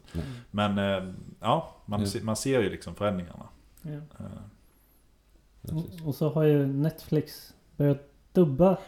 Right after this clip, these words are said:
Speaker 3: mycket mer på <laughs> svenska också.
Speaker 1: Ja, ja,
Speaker 2: Mm.
Speaker 1: precis.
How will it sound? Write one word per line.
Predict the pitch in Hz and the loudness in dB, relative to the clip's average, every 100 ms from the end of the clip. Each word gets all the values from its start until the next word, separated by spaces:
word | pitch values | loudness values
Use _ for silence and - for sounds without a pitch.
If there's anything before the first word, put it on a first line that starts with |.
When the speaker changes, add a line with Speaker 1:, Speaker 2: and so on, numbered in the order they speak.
| - | -8
Speaker 3:
mycket | 151 143 131 | -6 -2 0
mer | 131 123 123 | 0 -2 -4
på | - 135 | -2 -2
<laughs> | |
svenska | 123 - 180 127 - 180 | -2 4 6 6 2 -2
också. | 135 143 127 - - | -2 -8 -12 -14 -2
Speaker 1:
Ja, | 98 104 107 | 4 6 6
ja, | 92 | 2
Speaker 2:
Mm. | - | -4
Speaker 1:
precis. | 92 95 87 - | -2 -2 -4 -10